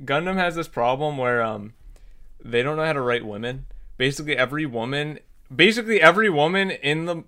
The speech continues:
in the, like, that is not part of the main, like, crew of what the ship is called, White Base, they, they die.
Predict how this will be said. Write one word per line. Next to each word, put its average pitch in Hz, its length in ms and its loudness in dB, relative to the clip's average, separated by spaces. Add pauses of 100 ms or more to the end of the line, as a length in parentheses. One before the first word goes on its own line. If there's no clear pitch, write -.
(100)
in 156 220 -2
the, 139 180 0
like, 127 260 2
that 131 180 4
is 135 180 2
not 143 440 2
part 156 240 4
of 139 120 -4
the 131 100 -2
main, 131 380 -2
like, 113 340 -2 (520)
crew 139 360 -4
of 120 160 -12 (200)
what 123 460 -6
the 123 80 -4
ship 127 300 -4
is 127 80 -8
called, 120 280 -4
White 107 320 -8
Base, 110 400 -8 (1040)
they, 139 260 0
they 127 240 2
die. 117 480 -2